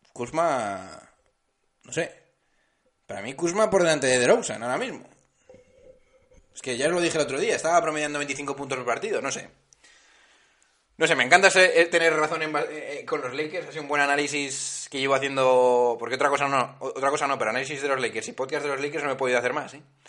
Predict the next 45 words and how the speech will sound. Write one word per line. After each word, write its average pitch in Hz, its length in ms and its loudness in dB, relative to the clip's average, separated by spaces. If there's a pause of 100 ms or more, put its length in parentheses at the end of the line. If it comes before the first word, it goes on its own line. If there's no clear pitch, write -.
(720)
Me 135 140 2
encanta 180 280 6
esta 170 140 4
situación. 160 580 0 (320)
También 165 240 2
creo 190 160 4
que 175 60 2
al 165 60 2
principio 160 360 0
perdieron 151 300 2
partidos 143 280 0
porque 135 140 0
no 135 80 0
tenían 131 260 0
pivots, 143 280 -2
era 135 180 2
con 127 400 -4 (560)
pre-, 139 340 4 (120)
previsiblemente 147 760 0
ya 139 140 8
una 135 160 4
rotación 135 380 2
de 123 100 0
tres, 123 400 0
la 120 160 -4
cosa 131 200 0
va 127 40 2
a 127 40 4
ir, 127 280 0
va 127 60 4
a - 20 2
ir 131 60 -2
bastante 117 340 -2
bien. 156 260 -6 (280)
Y 131 100 -6
como 135 140 2
iba, 156 260 6
iba 160 140 10
diciendo, 156 520 4
LeBron 139 300 2
James, 110 200 -6
tienes 143 200 -4
un 147 120 -2
groin 151 340 2
injury, 165 580 -2